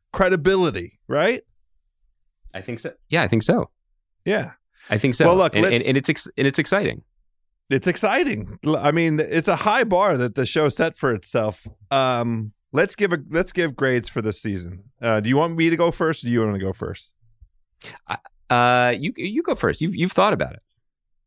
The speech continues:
Speaker 1: Well, I, I, I mean, uh, uh, o-, only to the extent that I knew I'd be chatting with you, and I felt like it would be fun. I'm giving this e-, season an A minus. I can't make
Speaker 2: Mm.
Speaker 1: it and call it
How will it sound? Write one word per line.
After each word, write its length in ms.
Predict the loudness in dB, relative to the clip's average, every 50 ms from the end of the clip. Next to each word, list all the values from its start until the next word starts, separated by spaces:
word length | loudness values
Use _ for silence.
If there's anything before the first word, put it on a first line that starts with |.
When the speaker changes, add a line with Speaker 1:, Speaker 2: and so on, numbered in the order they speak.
| _ _ 2
Speaker 1:
Well, 140 | 4 4 4
I, 160 | 4 2 0 0
I, 320 | 0 0 0 0 0 0
I 40 | 0
mean, 500 | 0 0 0 0 0 -2 -2 -4 -4 -8 -6 _
uh, 580 | 0 2 2 4 4 4 4 4 2 2 0 -2 -6 _ _ _ _ _ _ _ -6
uh, 160 | -4 -4 -4 -4 -2
o-, 180 | -2 -2 0 0
only 300 | 0 0 0 0 0 -2
to 140 | -2 -4 -2
the 80 | -2
extent 360 | -2 -2 -2 -2 -2 -2 0 0
that 80 | 0
I 100 | 0 0
knew 180 | 2 2 2 2
I'd 80 | 2
be 120 | 0 -2 -2
chatting 360 | 0 2 2 2 2 2 0
with 200 | -2 -2 -2 0
you, 160 | 0 2 2
and 100 | 2 2
I 60 | 0
felt 180 | 0 0 0 0
like 160 | 2 0 0 0
it 40 |
would 120 | -2 0 0
be 120 | -2 -4
fun. 360 | 0 0 2 2 2 0 -2 -4 _ -18 -20 _ _ _ _ _ _
I'm 220 | -2 0 0 0
giving 560 | 0 0 2 2 2 2 2 0 -2 -4 -6 -10 _ _ -6
this 500 | 0 2 2 2 2 0 -4 -10 -12 -14 _ _ _
e-, 220 | -10 -10 -10 -10
season 800 | -12 -12 -4 -2 0 0 0 2 2 2 2 2 0 -2 -4 -6 -10 _ _ _ _ _ _ _ _ -2
an 180 | 0 0 -2 -4 _ _ -4
A 440 | 0 0 2 2 2 0 0 -2 -6 -10 _ _
minus. 1000 | -8 -6 -4 -2 2 2 2 4 4 2 2 0 0 -2 -4 -6 -8 -10 -12 -12 -4
I 80 | -2 -2
can't 380 | -2 0 0 2 2 2 0 0
make 240 | 0 0 0 2
Speaker 2:
Mm. 40 | 0
Speaker 1:
it 260 | 0 0 0 -2 -6 _ _ _ _ _ _
and 200 | -4 -4 -4 -2
call 340 | 0 2 2 2 2 2
it 160 | 2 0 0